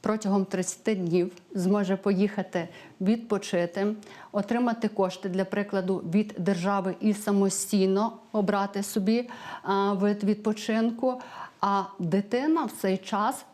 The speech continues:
також буде в спеціальному закладі під наглядом, тому що дуже важливо, щоб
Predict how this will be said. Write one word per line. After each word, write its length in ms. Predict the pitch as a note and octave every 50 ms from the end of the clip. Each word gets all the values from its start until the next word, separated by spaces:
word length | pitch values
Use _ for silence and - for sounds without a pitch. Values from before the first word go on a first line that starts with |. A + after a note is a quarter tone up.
| _ _ -
також 520 | G3 F3 F3 F3+ - - C4 B3+ - - - -
буде 500 | G3+ F#3 F#3 F#3+ G#3+ F3+ F3+ F#3+ F#3 E3 - E3+ D#3
в 220 | F#3+ G3+ F#3 F3 F3 -
спеціальному 800 | - - - - G3 G#3 - A3 A3 A3+ A#3 A3 G3+ G3 G3 F#3+
закладі 840 | E3 D3+ F3+ E3 E3 F#3+ - - A3+ G#3+ G3+ F3+ F#3+ G#3+ G#3+ G#3 G#3 A3 A3+ A3+ - - - - - - _ -
під 280 | A3 A3 A3+ A3 - - -
наглядом, 920 | - F#3 F#3+ F3+ E3+ F3 F3+ G3 G3+ A3+ A#3 A3+ A3 B3 C4 D4 D#4 D#4+ D#4+ D#4+ - - - - - _ -
тому 180 | - G3 G3+ G3+
що 160 | G3 - G3+
дуже 280 | F3+ G3+ F3+ F3+ F#3+ F#3
важливо, 520 | F3+ F#3+ F3+ F#3 G3 G#3+ A3+ A3+ G#3 G3+
щоб 340 | G3+ - - - G3 F#3+